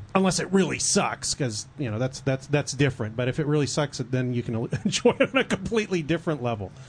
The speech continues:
But, um, Foxford does not get anywhere near really sucks. It just, it, it, it,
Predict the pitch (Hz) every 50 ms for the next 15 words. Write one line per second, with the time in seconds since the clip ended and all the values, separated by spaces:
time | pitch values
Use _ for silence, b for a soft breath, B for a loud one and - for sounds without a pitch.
0 | B B B B B B B B - 110 127 127 127 123 120 - - - - 139
1 | 123 120 113 110 117 120 113 - - - 147 135 139 143 - - - 160 139 135
2 | 120 123 113 110 - - 127 123 123 113 123 127 127 123 - - - - - 139
3 | 143 - 147 131 131 127 123 131 123 123 123 127 127 131 131 127 117 107 110 107
4 | 104 - - 101 98 98 - - 104 101 131 113 - - - - 131 117 101 -
5 | - - 147 123 113 - - - - 139 131